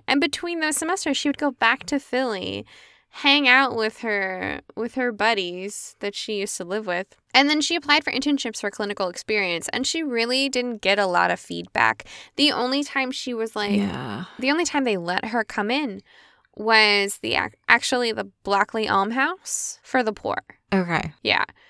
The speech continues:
Speaker 1: And she wasn't immediately accepted in. They were like, "Whatever, you can come in," but they didn't really, like, immediately love her. So she had to work for it. And some physicians would even just refuse to teach her and walk out.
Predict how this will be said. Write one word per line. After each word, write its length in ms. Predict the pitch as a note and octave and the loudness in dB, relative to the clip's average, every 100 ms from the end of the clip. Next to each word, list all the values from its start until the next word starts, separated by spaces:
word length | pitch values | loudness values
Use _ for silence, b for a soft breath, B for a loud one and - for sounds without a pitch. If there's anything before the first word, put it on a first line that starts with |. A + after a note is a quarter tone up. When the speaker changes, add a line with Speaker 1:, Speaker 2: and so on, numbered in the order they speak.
| b | b
Speaker 1:
And 240 | B3 B3 | 2 4
she 160 | - D4 | 4 6
wasn't 280 | E4 E4+ C#4 | 6 4 0
immediately 640 | B3+ B3+ B3+ A3 A#3+ A#3 | 2 4 4 4 4 4
accepted 460 | G#3 - G#3 G3 F#3 | 2 2 0 2 0
in. 140 | F#3 | 2
They 80 | E3+ | 2
were 80 | F3 | -2
like, 160 | F3+ | -2
"Whatever, 300 | G3 F#3 F#3+ | 0 0 0
you 100 | C#3 | -2
can 140 | F#3+ F#3+ | -4 -4
come 180 | F#3 F#3 | -2 -2
in," 120 | F#3 | -2
but 100 | F#3+ | -4
they 80 | F#3+ | -4
didn't 140 | F#3+ | -4
really, 200 | G2+ - | -4 -4
like, 160 | - F#3 | -4 -6
immediately 440 | - F3+ F3+ F3 F3+ | -6 -4 -4 -6 -4
love 260 | F#3+ F#3+ | -4 -6
her. 200 | - - | -8 -6
So 300 | G3 - F#3+ | -4 -2 -2
she 140 | G3 C4 | 0 0
had 80 | B3 | 0
to 80 | |
work 240 | G3 F3+ - | -2 -4 -6
for 220 | - F#2 | -6 -4
it. 120 | - | -4
And 180 | - F#3+ | -4 -4
some 120 | A#3+ | -2
physicians 480 | C4+ C4 A3+ A3 F#3+ | 0 -2 -2 -4 -6
would 140 | F#3 F3+ | -6 -6
even 160 | E3+ | -8
just 180 | - - | -10 -10
refuse 240 | E3+ E3 - | -10 -12 -12
to 100 | - | -8
teach 260 | - D3 | -4 -4
her 120 | D#3 | -6
and 100 | D#3 | -10
walk 220 | D#3 - - | -10 -8 -6
out. 280 | - - | -4 -4